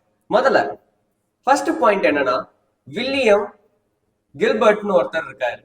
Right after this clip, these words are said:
அவர் என்ன சொல்றாருன்னா, நம்ம எர்த் வந்து ஒரு பெரிய பவர்ஃபுல்லான மேக்னெட்டிக் பார்ன்னு சொல்றாரு. ஓகேங்களா? "Earth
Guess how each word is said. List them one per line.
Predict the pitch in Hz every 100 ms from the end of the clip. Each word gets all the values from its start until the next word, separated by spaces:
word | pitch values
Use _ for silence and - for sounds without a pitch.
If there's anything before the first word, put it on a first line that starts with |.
| _
அவர் | - 170
என்ன | 180 262
சொல்றாருன்னா, | 269 214 170 - - - - _ _ _
நம்ம | - 131 131 143 -
எர்த் | 165 202 -
வந்து | 285 208 160 143 214 - _ _ _ _ _
ஒரு | 147 151
பெரிய | 147 170 190 247 247 247 269 - _ -
பவர்ஃபுல்லான | - - 247 - 269 220 175 151 156 - - 302
மேக்னெட்டிக் | - - - - - -
பார்ன்னு | 139 139 135 - -
சொல்றாரு. | - 127 120 120 _ _
ஓகேங்களா? | 131 143 135 151 170 - -
"Earth | 127 180 -